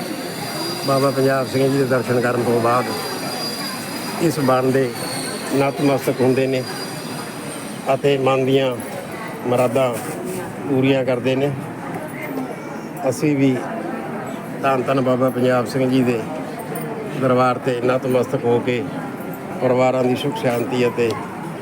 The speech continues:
ਚੜ੍ਹਦੀ ਕਲਾ ਲਈ ਅਰਦਾਸ ਬੇਨਤੀਆਂ ਕਰਦੇ ਹਾਂ ਕਿ ਜੋ ਵੀ ਤੁਹਾਡੇ ਦਰ 'ਤੇ ਆਵੇ,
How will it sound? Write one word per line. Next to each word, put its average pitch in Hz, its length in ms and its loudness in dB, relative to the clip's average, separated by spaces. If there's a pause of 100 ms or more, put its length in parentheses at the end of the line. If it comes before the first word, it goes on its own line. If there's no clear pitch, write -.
(160)
ਚੜ੍ਹਦੀ 131 320 2
ਕਲਾ 123 220 4
ਲਈ 117 180 0 (560)
ਅਰਦਾਸ 120 340 2
ਬੇਨਤੀਆਂ 120 440 0
ਕਰਦੇ 113 380 0
ਹਾਂ 127 120 -2 (840)
ਕਿ 127 280 0 (240)
ਜੋ 131 200 4
ਵੀ 139 140 4
ਤੁਹਾਡੇ 131 320 2
ਦਰ 120 180 2
'ਤੇ 127 220 2
ਆਵੇ, 120 320 2